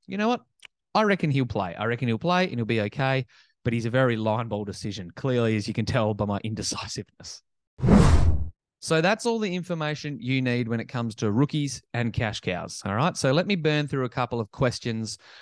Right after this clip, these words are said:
I put the call out to the Sports by Fryer community earlier today, and there was a couple of people that responded and gave me some ripper questions. So the first one comes via Twitter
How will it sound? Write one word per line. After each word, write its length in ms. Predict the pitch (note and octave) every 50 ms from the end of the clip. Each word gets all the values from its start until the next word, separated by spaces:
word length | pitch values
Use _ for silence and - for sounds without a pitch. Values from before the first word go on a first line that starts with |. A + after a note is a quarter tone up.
| - -
I 60 | - A2
put 240 | - - C#3+ -
the 60 | - -
call 260 | - C3+ B2+ A#2+ A#2+
out 180 | A2+ G#2+ -
to 80 | - A#2+
the 100 | G#2+ G#2+
Sports 360 | G2 - - B2+ A#2+ A2 -
by 160 | - A2 G#2
Fryer 320 | G2 - - A2 G#2 G2+ -
community 500 | - G#2+ G#2 G#2+ G#2+ G2+ G2 G2+ G2 - -
earlier 300 | A2 G#2+ G#2 G#2 G2+ G2
today, 460 | - - G#2 G#2+ G#2+ B2 D3+ F#3 - _ - - _ _ _ -
and 120 | - E3+
there 80 | G3 G3+
was 100 | F#3+ F#3
a 60 | E3
couple 320 | - A#3 A#3+ - G#3 F3+
of 60 | D3+
people 280 | - D#3+ D#3 C#3+ D3 C3+
that 120 | B2+ -
responded 520 | - A#2 - - - B2 A#2+ A#2 A#2 A2+ A2+
and 80 | A2
gave 180 | A2 A2 G#2+ G2+
me 120 | G#2+ G2+
some 180 | F#2+ - G#2+ G#2
ripper 220 | G#2+ G#2+ - G#2+ G2
questions. 540 | - - G#2 F#2+ F#2+ - - F2+ E2 - -
So 320 | - A2 G#2 G2+ G#2 -
the 120 | - A#2 A#2+
first 360 | - - F#3 F#3+ F#3 - -
one 260 | D#3 C#3+ C#3 C3+ C3
comes 300 | - - C#3 B2+ B2 G#2+
via 220 | A#2 B2 B2 A2+ G#2+
Twitter 420 | - - B2+ A#2+ A#2 A2+ A2